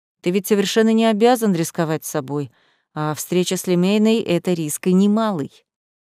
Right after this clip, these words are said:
Я как вспомню ее, так вздрогну». Граф посмотрел на Тео своими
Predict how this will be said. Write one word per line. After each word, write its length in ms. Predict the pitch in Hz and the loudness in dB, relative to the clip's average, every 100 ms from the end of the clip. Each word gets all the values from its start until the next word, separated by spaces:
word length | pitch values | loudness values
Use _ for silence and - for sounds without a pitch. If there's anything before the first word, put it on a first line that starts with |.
| _ | _
Я 120 | - 185 | -4 2
как 200 | 240 - | 2 2
вспомню 680 | - - 277 330 269 208 170 | -10 -4 4 6 6 4 4
ее, 180 | 151 | 0
так 180 | 139 208 | 0 -2
вздрогну». 720 | 196 175 160 180 151 135 143 120 _ _ _ _ _ _ _ - | 0 0 2 2 2 -2 -8 -8 _ _ _ _ _ _ _ -10
Граф 320 | 180 190 226 | -2 2 2
посмотрел 520 | 220 214 214 220 208 | 0 -2 0 2 2
на 140 | 202 202 | 2 0
Тео 260 | 214 202 | 2 2
своими 560 | 196 - 196 196 190 | 0 -2 0 2 2